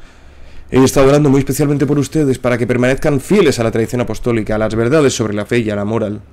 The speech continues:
que nos ha transmitido Cristo en la Iglesia, que nosotros como sacerdotes estamos llamados a salvaguardar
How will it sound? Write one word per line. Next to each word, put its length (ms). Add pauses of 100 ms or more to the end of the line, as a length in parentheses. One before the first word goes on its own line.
(380)
que 100
nos 180
ha 220
transmitido 560
Cristo 340
en 80
la 60
Iglesia, 460
que 80
nosotros 420
como 140
sacerdotes 540
estamos 300
llamados 280
a 40
salvaguardar 720